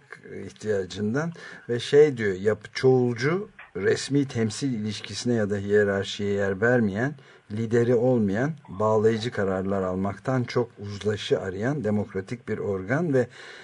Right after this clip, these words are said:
her kuruluş, her birey kendi ki-,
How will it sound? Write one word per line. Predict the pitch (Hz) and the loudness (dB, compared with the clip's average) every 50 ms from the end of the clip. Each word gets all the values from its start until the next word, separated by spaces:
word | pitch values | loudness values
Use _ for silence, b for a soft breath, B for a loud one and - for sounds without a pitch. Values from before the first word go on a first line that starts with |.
| B B B B B B B B B B _ | B B B B B B B B B B _
her | - - 147 175 185 170 - | -4 2 4 4 4 2 0
kuruluş, | - 123 120 117 110 113 117 113 - - | -4 -4 -2 -2 -2 -2 -4 -4 -4 -2
her | 113 131 143 135 113 | 2 2 2 2 0
birey | 107 110 107 127 147 160 165 170 170 - | -2 0 4 4 4 4 2 -6 -12 -4
kendi | - 123 113 117 123 135 147 139 135 | -2 2 2 2 2 0 -2 -6 -8
ki-, | - - 117 107 90 | -10 -8 -8 -8 -8